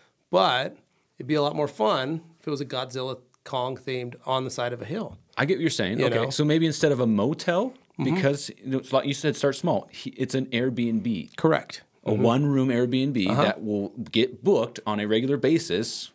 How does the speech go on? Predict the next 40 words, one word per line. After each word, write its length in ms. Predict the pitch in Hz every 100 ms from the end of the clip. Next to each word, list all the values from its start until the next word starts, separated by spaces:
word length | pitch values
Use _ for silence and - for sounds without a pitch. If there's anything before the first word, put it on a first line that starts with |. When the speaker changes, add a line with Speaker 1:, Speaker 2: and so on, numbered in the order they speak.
| _
Speaker 2:
through 160 | - 113
word 220 | 107 113
of 100 | 135
mouth, 260 | 143 101 107
I'm 120 | 104
sure. 480 | 110 - 127 92 139
Speaker 1:
Yeah. 300 | 190 285 - -
Speaker 2:
If 180 | 160 156
it's 160 | 180
done 280 | - 156 110
right, 280 | 90 82 101
Dane. 320 | 80 73 104 - -
Speaker 1:
Yeah. 200 | 101 - - - _ _ _ -
That's 220 | 170 156
what 60 |
Speaker 2:
Okay. 40 | 170
Speaker 1:
I'm 80 | 165
thinking. 320 | 175 131 113
So, 340 | - 160 151 - - - _
you 120 | - 147
know, 140 | 127
we 100 | 139
said 220 | 147 165
start 240 | - 185 180
small. 320 | 165 151 147
You 120 | 185
know, 120 | 135
there's 180 | 113 123
no 120 | 151
need 220 | 156 147 135
to 80 | 127
go 160 | 127
build 300 | 120 117 120
this 180 | 123 110
whole 340 | - 113 113
massive 480 | 107 - 110 104 -
complex. 640 | - 123 117 117 120 -
I 120 | - 120
mean, 120 | 113
it's, 180 | 110